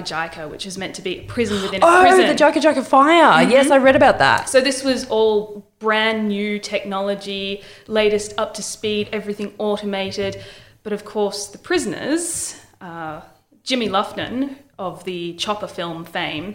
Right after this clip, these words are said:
Speaker 2: Right.
Speaker 1: being among them, uh, they all got together and decided,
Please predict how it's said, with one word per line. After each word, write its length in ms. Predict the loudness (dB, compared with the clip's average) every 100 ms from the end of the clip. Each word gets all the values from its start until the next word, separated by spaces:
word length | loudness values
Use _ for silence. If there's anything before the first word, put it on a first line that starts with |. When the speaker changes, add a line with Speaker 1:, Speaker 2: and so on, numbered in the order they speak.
| -8 0
Speaker 2:
Right. 240 | 2 4
Speaker 1:
being 40 | 2
among 260 | 0 0 -2
them, 320 | -6 -6 -6 -6 -18 -20 -20 -20 _
uh, 220 | -4 -4
they 240 | 0 4 6
all 140 | 4
got 180 | 0 -4
together 340 | -4 -4 -4
and 120 | -6 -10
decided, 600 | -10 -10 -8 -10 -12